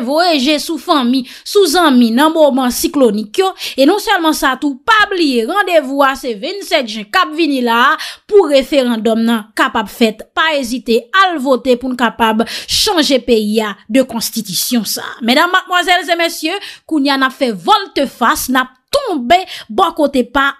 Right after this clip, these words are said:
opozisyon, hein. Eh bien, mesdames, mademoiselles et messieurs, dans une conférence de presse journée jodi a,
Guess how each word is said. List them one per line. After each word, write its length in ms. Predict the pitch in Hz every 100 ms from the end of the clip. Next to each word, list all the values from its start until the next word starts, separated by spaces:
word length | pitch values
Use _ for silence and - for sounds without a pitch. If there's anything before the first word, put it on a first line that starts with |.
| _
opozisyon, 1200 | 415 320 - - 349 262 240 302 262 - 247 202
hein. 160 | 240 240 -
Eh 360 | - - 508 587
bien, 140 | 659
mesdames, 220 | 587 480 415
mademoiselles 580 | - 320 285 302 269
et 40 | 262
messieurs, 340 | 240 - 285
dans 80 | 262
une 180 | 254 247
conférence 800 | - 494 - 330 254 294 277 -
de 240 | 254 220
presse 320 | 220 240 226
journée 380 | 170 277 466 392
jodi 340 | 294 269 196
a, 100 | 262